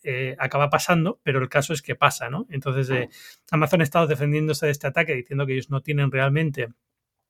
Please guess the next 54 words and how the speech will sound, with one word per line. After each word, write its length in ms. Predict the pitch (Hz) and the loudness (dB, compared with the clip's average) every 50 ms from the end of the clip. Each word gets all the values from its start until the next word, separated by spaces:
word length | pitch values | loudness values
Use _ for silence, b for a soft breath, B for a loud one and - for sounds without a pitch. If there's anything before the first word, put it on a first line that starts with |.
| - | -2
ningún, 480 | - 147 143 131 131 139 143 147 139 143 | 2 2 4 4 4 4 4 2 2 0
ningún 320 | - 180 139 135 143 147 139 | -2 -2 0 0 2 0 0
programa 420 | 151 156 147 143 139 156 156 151 | 0 0 0 2 2 0 0 0
específico 640 | 143 - - - 139 - - 156 147 175 139 147 135 | -2 -4 -6 -8 -6 -6 -4 -4 -4 -2 -2 -2 0
dedicado 460 | 127 135 131 127 - 151 143 139 139 | 0 -2 -2 0 2 2 2 4 2
a 60 | 147 | 2
esto, 180 | 156 147 - 160 | 0 -2 -4 -6
es 40 | |
decir, 220 | 139 151 143 - 127 | -6 -6 -6 -4 -4
no 100 | 131 131 | -2 -2
tienen, 360 | 139 147 143 143 143 139 B B B B B B B B _ | 0 0 2 2 2 0 B B B B B B B B _
eh, 200 | - 156 156 156 135 | -4 -2 -2 -2 0
como 200 | - 147 139 143 | 0 2 2 4
norma 280 | 135 143 151 151 147 | 4 4 2 2 2
interna 420 | 151 139 139 170 160 143 147 131 120 | 2 2 2 2 2 2 0 -2 -2
que 80 | 120 | -4
hay 60 | 127 123 | -4 -4
que 120 | 135 135 | -2 -2
despedir 520 | 131 143 135 - - - 139 143 151 151 | 0 -2 -2 -2 -2 -2 0 0 0 -2
al, 260 | 151 135 120 123 120 120 | -2 -4 -2 -2 -2 -2
al 160 | 131 139 135 | -2 -4 -4
seis 220 | - 160 135 - | -4 -4 -4 -4
por 120 | - 156 156 | -4 -4 -2
ciento 240 | - 160 139 139 | -2 -2 0 0
menos 220 | 135 139 143 143 143 | 0 0 0 -2 -2
productivo 460 | - - 139 139 135 - 156 143 143 | -2 0 0 0 0 0 0 0 0
todos 180 | 143 156 147 147 | 2 2 2 2
los 180 | 151 143 - | 2 2 2
años, 400 | 165 156 160 156 175 202 - B B B B B B B B _ _ | 0 2 2 2 0 -2 -4 B B B B B B B B _ _
pero, 340 | - 160 156 160 170 190 220 - | 0 2 4 6 6 4 4 2
eh, 520 | 202 147 131 135 131 123 120 123 - - - | -2 -2 0 0 0 0 0 0 -2 -4 -6
preocupa 360 | _ - 135 127 123 139 135 | _ -4 -2 -2 0 2 2
un 100 | 151 147 | 2 4
poco, 280 | 139 160 156 147 - 120 | 4 4 4 4 2 0
¿no? 160 | 113 165 185 185 | 2 2 2 2
Porque 200 | 143 117 - 131 | 0 -2 -4 -6
es 80 | - | -6
como, 260 | - 156 131 127 123 B B B B B B B - | -4 -2 -2 -2 -2 B B B B B B B -10
<laughs> 260 | 208 - - - - | -12 -12 -10 -8 -6
sí, 220 | 156 139 - 185 B B B B B - | -4 -2 -2 -2 B B B B B 0
na-, 140 | - 180 185 - | 2 2 2 2
yo 180 | 156 131 175 185 | 2 4 6 6
nunca 180 | 202 214 208 | 6 6 6
he 20 | 208 | 4
escuchado 340 | - - 196 - - 180 170 | 2 2 0 0 2 2 2
buenas 240 | 170 160 151 143 | 2 0 0 0
cosas 240 | - 170 147 165 180 | -2 0 0 0 0
de 80 | 156 165 | 0 0
trabajar 340 | - 139 120 110 - 127 117 | 2 2 0 0 0 -4 -4
en 100 | 123 123 | -2 -2
Amazon, 380 | 117 117 113 - - 127 123 | -2 -4 -4 -6 -6 -8 -8
sinceramente, 720 | 117 - 127 113 131 123 120 117 117 113 113 - 127 - - | -6 -6 -4 -2 -2 -2 -2 -2 -4 -6 -8 -10 -14 -14 -12
o 40 | |
sea, 360 | - - 123 113 113 113 117 | -8 -4 -4 -2 -2 -4 -6